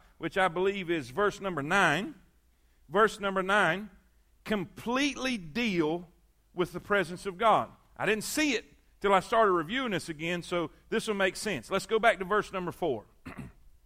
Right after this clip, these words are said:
Now, technically, technically in your outline, in your outline, uh, we did not cover verse four. If you remember, when I gave you the outline, I went back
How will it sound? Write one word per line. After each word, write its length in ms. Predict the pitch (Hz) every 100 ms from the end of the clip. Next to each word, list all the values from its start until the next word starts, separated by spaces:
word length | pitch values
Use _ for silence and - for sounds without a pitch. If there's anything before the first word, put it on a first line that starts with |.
| - _ _ _ - _ -
Now, 140 | 160 170
technically, 720 | 247 294 247 202 190 190 196 - _ _ -
technically 500 | 269 269 254 226 208
in 260 | - 185
your 200 | 208 233
outline, 640 | 208 214 170 151 139 147 - - 180
in 140 | 175
your 140 | 202
outline, 640 | 190 208 175 170 156 160 147 _ -
uh, 200 | 190 165
we 180 | 170 220
did 220 | 208 202
not 240 | 202 185
cover 380 | - 240 185 175
verse 280 | 143 180 180
four. 380 | - 226 147 120 -
If 200 | 151 165
you 120 | 208
remember, 560 | 180 185 269 175 202 - _
when 120 | - 175
I 80 |
gave 260 | 175 220 233
you 100 | 202
the 140 | 185
outline, 460 | 202 247 190 180 185 180
I 80 |
went 300 | 190 196 156
back 520 | 151 226 190 185 -